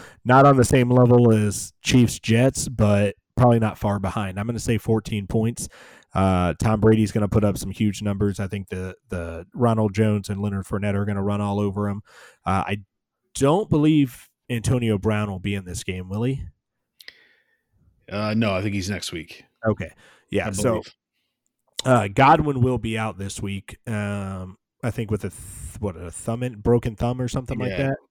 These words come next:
Speaker 2: Yep.
Speaker 1: Uh, so he'll be out, but I, I mean, uh, Leonard Fournette looked great last week. When he's been healthy, he's looked unstoppable, honestly. Ronald Jones has looked great this year.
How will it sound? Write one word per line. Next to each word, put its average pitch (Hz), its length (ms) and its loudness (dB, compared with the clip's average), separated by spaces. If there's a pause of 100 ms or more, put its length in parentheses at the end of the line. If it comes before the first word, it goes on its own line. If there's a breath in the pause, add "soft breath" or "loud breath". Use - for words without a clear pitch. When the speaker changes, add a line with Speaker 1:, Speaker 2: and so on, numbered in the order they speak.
(280)
Speaker 2:
Yep. 98 180 -10
Speaker 1:
Uh, 104 840 2
so - 160 0
he'll 151 200 4
be 143 180 4
out, 127 340 4
but 107 260 -4
I, 107 200 -6
I 110 120 -6
mean, 113 280 -2 (540 loud breath)
uh, 110 180 0
Leonard 139 320 4
Fournette 123 460 2
looked 123 180 0
great 123 240 4
last 127 300 2
week. 123 180 2
When 110 100 0
he's 139 200 -4
been 135 100 -6
healthy, 156 640 -6
he's 139 320 -4
looked 113 300 -4
unstoppable, 104 800 -4
honestly. 101 480 -4
Ronald 120 400 2
Jones 117 300 0
has 104 160 -8
looked 113 140 -4
great 110 300 -4
this 110 220 -8
year. 113 360 -2